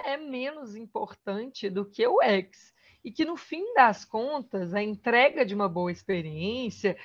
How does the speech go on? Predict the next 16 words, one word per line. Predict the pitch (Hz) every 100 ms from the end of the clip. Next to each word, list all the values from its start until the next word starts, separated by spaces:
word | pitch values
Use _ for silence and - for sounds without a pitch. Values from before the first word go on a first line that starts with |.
| - - -
ela | 269 330
acontece | 320 320 - 277 302 285
em | 294
conjunto, | - 302 370 277 269 233 175 180 - _ _ _ -
tanto | 247 330 370
do | 277
pensamento | 262 254 247 226 214
de | 196
U | 190
X | 185 185 -
quanto | 196 180 180
de | 180
U | 180
I, | 240 302
inclusive | 302 320 359 233 277 370 392
quanto | 339 285 349 415